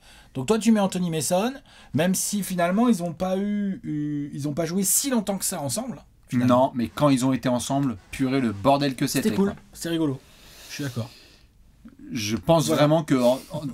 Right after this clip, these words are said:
Speaker 2: voilà. Non, mais
Speaker 1: Voilà.
Speaker 2: Anthony, Anthony Mason a vraiment bonifié le, le parcours de carrière de Patrick Ewing avec ces Knicks-là, parce que l'idée était tellement à l'époque de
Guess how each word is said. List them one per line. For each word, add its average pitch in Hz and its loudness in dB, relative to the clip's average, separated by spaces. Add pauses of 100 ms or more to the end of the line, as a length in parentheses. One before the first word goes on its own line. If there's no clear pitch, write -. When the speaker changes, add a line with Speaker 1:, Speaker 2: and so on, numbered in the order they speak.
(120)
Speaker 2:
voilà. 120 2 (140)
Non, 143 6
mais 143 8
Speaker 1:
Voilà. 143 6
Speaker 2:
Anthony, 156 2
Anthony 160 2
Mason 165 2
a 143 6
vraiment 135 2
bonifié 147 4
le, 120 2
le 117 2
parcours 143 0
de 117 0
carrière 123 2
de 113 -2
Patrick 117 -4
Ewing 123 4
avec 113 -2
ces 123 -2
Knicks-là, 110 0
parce 104 -4
que 107 -2 (500)
l'idée 175 6
était 185 2
tellement 185 0
à 135 6
l'époque 151 0
de 120 0